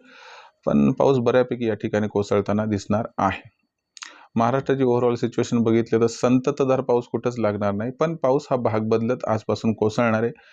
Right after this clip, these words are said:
आणि पुढील आठ दिवसामध्ये पेरणीयोग्य पाऊस होणार आहे. रानं घासून जातील असा काही पाऊस होण्याची शक्यता यावर्षी नाहीये आणि बी वगैरे थापणार नाही, दुबार पेरणी संकट अजिबात असणार नाही.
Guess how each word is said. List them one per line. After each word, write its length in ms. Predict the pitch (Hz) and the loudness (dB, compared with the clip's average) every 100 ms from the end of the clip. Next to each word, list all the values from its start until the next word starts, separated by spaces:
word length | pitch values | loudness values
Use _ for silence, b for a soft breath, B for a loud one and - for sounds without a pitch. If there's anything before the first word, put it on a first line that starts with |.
| B B B | B B B
आणि 160 | 120 | 0
पुढील 240 | 127 131 123 | 2 2 2
आठ 160 | 113 | 2
दिवसामध्ये 560 | 113 120 113 117 113 123 | 2 0 0 -2 2 0
पेरणीयोग्य 540 | 123 113 110 110 107 | 0 2 4 2 2
पाऊस 320 | 110 104 107 - | 0 2 0 0
होणार 240 | 110 107 | 0 2
आहे. 220 | 110 - | 0 0
रानं 260 | 113 110 107 | 2 2 2
घासून 380 | 104 104 117 107 | 0 -2 0 2
जातील 340 | 107 101 107 | 2 0 -2
असा 200 | 104 110 | -4 -2
काही 160 | 117 110 | -2 0
पाऊस 220 | 110 107 | 0 -2
होण्याची 340 | - 104 104 101 | -2 -4 -2 -4
शक्यता 280 | - 98 | 0 2
यावर्षी 340 | 98 98 98 101 | 4 2 0 -2
नाहीये 240 | 101 113 - | 2 0 0
आणि 260 | 101 107 113 B B B B | 0 2 0 B B B B
बी 180 | 117 123 | 4 6
वगैरे 300 | 120 113 113 | 6 4 2
थापणार 420 | - 110 113 110 | 0 -4 0 0
नाही, 160 | 110 120 | 0 0
दुबार 320 | 117 113 110 | 2 2 0
पेरणी 300 | 110 104 104 | -2 -6 -6
संकट 380 | - 107 101 104 | -6 -8 -4 -2
अजिबात 380 | 101 101 101 98 | 0 0 0 -2
असणार 300 | 92 - 101 | -6 -4 -4
नाही. 200 | 101 | -4